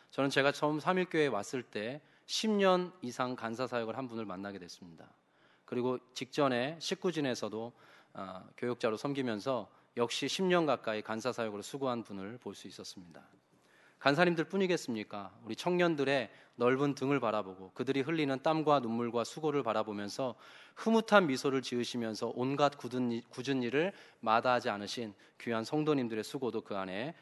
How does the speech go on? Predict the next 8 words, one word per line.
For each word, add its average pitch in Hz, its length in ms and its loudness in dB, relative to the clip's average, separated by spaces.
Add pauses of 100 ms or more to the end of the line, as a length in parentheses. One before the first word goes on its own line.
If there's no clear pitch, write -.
숨겨져 101 600 -6
있는 110 200 -4
것입니다. 87 460 -18 (2000)
청년이라는 208 600 8
말은 151 480 4
생물학적으로는 180 920 4
이십 143 420 -4
대 139 400 0